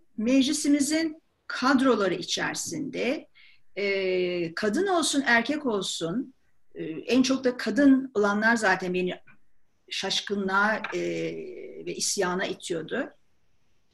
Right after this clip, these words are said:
E, yaptıkları konuşmalarda, e, Türkiye'de sanki, e, bu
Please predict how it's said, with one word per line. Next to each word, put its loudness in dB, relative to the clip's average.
E, 0
yaptıkları 2
konuşmalarda, -2
e, -6
Türkiye'de 2
sanki, 0
e, 2
bu 2